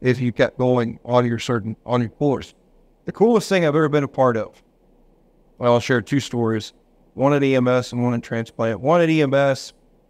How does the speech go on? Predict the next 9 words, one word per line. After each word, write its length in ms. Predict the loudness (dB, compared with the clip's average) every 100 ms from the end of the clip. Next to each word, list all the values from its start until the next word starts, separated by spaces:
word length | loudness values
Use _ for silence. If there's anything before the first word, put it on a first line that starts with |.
| _ _
is 160 | -8 -2
something 400 | 0 0 0 0
that 100 | 0
you 160 | -2
would 160 | -2 -2
think 240 | 0 -2 -4 _ _ -8
is, 300 | -6 -6 -8
is 240 | -6 -6
very, 600 | -2 0 2 2 0 -4